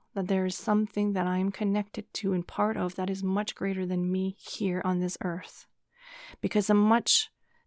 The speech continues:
the greater of whatever exists is a thread, is a seed. You are a seed. You are connected to it. You are not separate from it. You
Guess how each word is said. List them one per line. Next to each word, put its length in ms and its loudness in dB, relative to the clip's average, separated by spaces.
the 80 4
greater 580 2
of 200 -2
whatever 500 -2
exists 840 -2
is 180 6
a 120 4
thread, 500 0
is 240 8
a 100 6
seed. 440 -2
You 300 4
are 240 4
a 140 4
seed. 600 0
You 220 6
are 60 8
connected 720 2
to 140 -6
it. 340 -12
You 180 4
are 80 4
not 220 2
separate 460 -2
from 260 -4
it. 180 -6
You 300 2